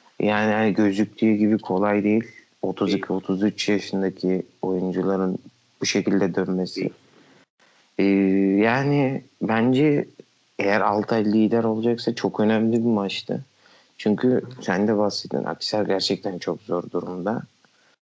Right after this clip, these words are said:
Speaker 1: Yani başkanın topçusu bile takım bıraktı gitti olarak söylenebilir şu anki durum.
Speaker 2: Evet.
Speaker 1: Ee, ya başkanın topçusu derken de hani şike anlamında demiyorum.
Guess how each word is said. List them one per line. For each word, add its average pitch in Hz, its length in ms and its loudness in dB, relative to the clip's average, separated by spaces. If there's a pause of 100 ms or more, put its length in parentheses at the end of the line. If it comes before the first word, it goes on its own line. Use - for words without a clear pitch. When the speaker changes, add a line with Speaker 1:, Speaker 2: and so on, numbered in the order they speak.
(440)
Speaker 1:
Yani 95 300 0
başkanın 110 480 2
topçusu - 760 -4 (920)
bile 104 280 2
takım 113 420 2
bıraktı 117 440 0
gitti 120 380 0
olarak 110 540 2 (100)
söylenebilir 110 880 2
şu - 160 -2
anki 90 360 -4
durum. 104 260 -2
Speaker 2:
Evet. 107 180 -12 (920)
Speaker 1:
Ee, 85 340 -4 (440)
ya 101 200 0
başkanın 107 420 0
topçusu - 500 -4
derken 104 400 0
de 107 40 0
hani 95 180 -2
şike - 320 -4
anlamında 98 500 -2
demiyorum. 101 500 0